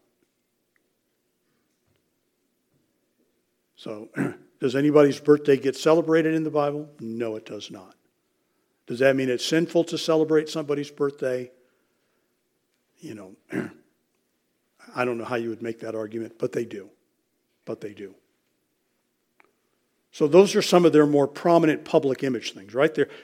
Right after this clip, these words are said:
they're kind of viewed, right, as,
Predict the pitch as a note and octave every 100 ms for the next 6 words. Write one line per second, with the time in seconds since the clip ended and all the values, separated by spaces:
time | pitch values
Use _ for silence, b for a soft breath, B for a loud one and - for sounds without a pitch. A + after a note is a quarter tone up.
0 | B D#3 D#3 G#3+ A3 D#3 A#2+ C3 C#3+ F3+
1 | F#3 D3+ B2+ A#2 C3 D3+ - - b b
2 | b b _ - - C#3+ F3 F#3 - _
3 | D3+ D3+ D3 D3 -